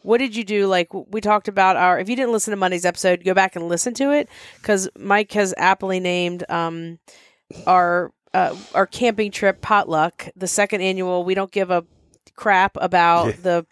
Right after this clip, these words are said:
Speaker 1: Rain potluck, because two, two years in a row, it's been, like, hurricane type stuff that's come through.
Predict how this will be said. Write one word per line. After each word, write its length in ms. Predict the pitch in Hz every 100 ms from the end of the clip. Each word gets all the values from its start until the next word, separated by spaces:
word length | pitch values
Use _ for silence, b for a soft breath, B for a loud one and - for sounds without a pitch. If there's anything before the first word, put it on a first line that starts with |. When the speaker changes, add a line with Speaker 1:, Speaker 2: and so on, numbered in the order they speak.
| _
Speaker 1:
Rain 320 | 190 175 165
potluck, 540 | - 180 - 143 156 - B B -
because 520 | 180 196 185 185 175 _
two, 560 | - - 311 339 320 - 196 -
two 120 | 285
years 280 | 285 277 226
in 80 |
a 40 | 214
row, 320 | 208 190 175 -
it's 180 | 190
been, 220 | - 196 196
like, 280 | 180 170 - b b b _
hurricane 520 | - 226 208 202 180
type 300 | 175 165 160
stuff 400 | - 170 147 147
that's 220 | 170 -
come 220 | - 156 151
through. 360 | 143 90 73